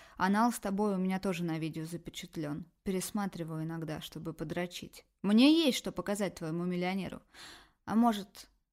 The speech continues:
лучше направить видео его мамашке? Она уж точно обрадуется счастью, свалившемуся на ее сыночка». «Жоржи,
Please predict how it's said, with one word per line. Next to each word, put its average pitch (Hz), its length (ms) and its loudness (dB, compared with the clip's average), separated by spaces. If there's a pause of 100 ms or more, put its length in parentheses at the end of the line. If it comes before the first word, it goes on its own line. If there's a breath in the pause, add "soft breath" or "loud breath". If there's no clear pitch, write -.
лучше 233 300 4
направить 220 480 2
видео 220 240 2
его 220 240 4
мамашке? 220 600 2 (160)
Она 208 320 6
уж 196 120 -4
точно 202 400 -2
обрадуется 156 520 -4
счастью, - 460 -10
свалившемуся 165 800 -6
на 165 60 -6
ее 160 200 -8
сыночка». - 640 -10 (260)
«Жоржи, 214 600 -4